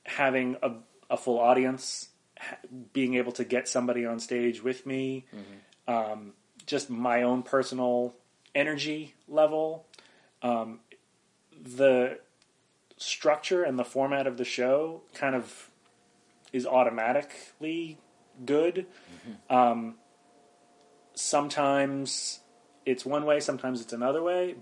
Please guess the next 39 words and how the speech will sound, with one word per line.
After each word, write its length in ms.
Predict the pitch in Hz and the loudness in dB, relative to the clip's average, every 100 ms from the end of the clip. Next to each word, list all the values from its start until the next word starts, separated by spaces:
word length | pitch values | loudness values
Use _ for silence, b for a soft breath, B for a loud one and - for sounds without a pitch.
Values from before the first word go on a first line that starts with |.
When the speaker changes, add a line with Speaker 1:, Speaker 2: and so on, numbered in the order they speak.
| - | 2
Speaker 1:
but 320 | 123 117 - _ - | 2 2 -4 _ -2
it 180 | 135 117 | -2 2
works 580 | 127 131 - - - - _ 127 | 2 0 -4 -8 -8 -12 _ -6
anyway. 580 | 127 147 170 190 202 - | -4 -2 -2 -2 -4 -8
Speaker 2:
Mm-hmm. 320 | 113 110 107 127 | -12 -10 -14 -10
Speaker 1:
Even 300 | 156 156 156 | -6 -2 2
if, 420 | 147 135 - - - b b b b b b _ _ - | 4 4 0 -18 -20 b b b b b b _ _ 2
um, 400 | 123 113 110 107 _ _ | 4 4 0 -10 _ _
I'm 260 | 123 139 143 | 2 2 2
terrible 540 | - 151 151 160 165 135 | 8 10 10 6 2 2
and 220 | 123 117 | 0 0
my 220 | 113 113 | -2 -4
partner 440 | - 131 135 170 175 | 2 4 4 2 -2
is 120 | 175 | 2
terrible, 540 | 175 190 196 208 208 | 6 8 8 4 2
Speaker 2:
<laughs> 40 | - | -4
Speaker 1:
it's 140 | 160 | -6
still 240 | - 208 180 | 2 6 6
an 80 | |
interesting 440 | 160 160 156 147 143 | 4 -4 -6 -4 -2
show 580 | - 143 147 160 170 185 | 0 10 12 12 8 2
Speaker 2:
<laughs> 40 | |
Yeah. 340 | 107 131 127 160 | -2 -2 0 0
Speaker 1:
in, 80 | 185 | 0
in, 140 | 151 | 4
like, 180 | 147 135 | 4 4
sort 180 | 151 127 | 0 0
of 60 | |
a 60 | 120 | -2
train 320 | - 135 143 | 0 0 2
wreck, 420 | 151 151 - - - B B B B B - | 0 -2 -4 -20 -20 B B B B B 2
um, 400 | 135 123 123 123 | 4 4 2 -4
situation, 800 | - 147 123 131 147 190 190 196 - | -4 -2 0 0 2 0 0 -8 -14
Speaker 2:
Mm-hmm. 100 | - | 2
Speaker 1:
though 160 | 147 143 | 6 8
that's 400 | 139 135 - - | 8 6 2 -6
been 380 | 127 180 196 - - _ _ | 2 4 4 0 -18 _ _
surprisingly 840 | - 135 - 151 170 139 120 110 | -8 -2 4 6 6 4 -2 -4
rare. 520 | 104 131 127 113 123 | 2 4 4 2 -6